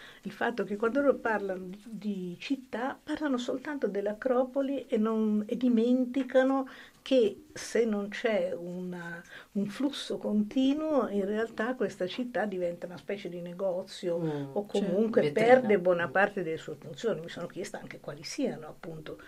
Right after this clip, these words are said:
Speaker 1: le funzioni di una città, effettivamente. Di divertirsi non direi, perché, eh, per esempio tutti i cinema <laughs> sono stati portati, non tutti, a dir la verità,
Speaker 2: Eh.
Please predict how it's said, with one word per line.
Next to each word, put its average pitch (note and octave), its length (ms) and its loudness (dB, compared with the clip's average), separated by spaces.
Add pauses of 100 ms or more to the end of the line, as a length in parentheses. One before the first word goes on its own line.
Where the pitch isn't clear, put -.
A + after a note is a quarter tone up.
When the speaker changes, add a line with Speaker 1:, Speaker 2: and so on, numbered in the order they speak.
(160)
Speaker 1:
le - 80 -6
funzioni E3+ 720 -2
di F3+ 120 -10
una E3+ 160 -6
città, E3 460 -8
effettivamente. F3 720 -8 (300)
Di G#3 140 -4
divertirsi C4 840 6 (140)
non A3+ 240 4
direi, G#3 560 0 (640)
perché, - 420 -10
eh, G#3 400 -2
per G3 140 -8
esempio G3+ 320 -2
tutti G#3+ 240 -8
i G#3 80 -4
cinema G#3+ 760 -2 (420)
<laughs> C4 80 4
sono A#3 300 -2
stati A3 340 -8
portati, G3+ 800 -2 (280)
non E3 240 -10
tutti, E3+ 280 -8 (220)
a E3+ 100 6
dir F3 240 2
la E3+ 120 0
verità, F3 520 4
Speaker 2:
Eh. - 20 4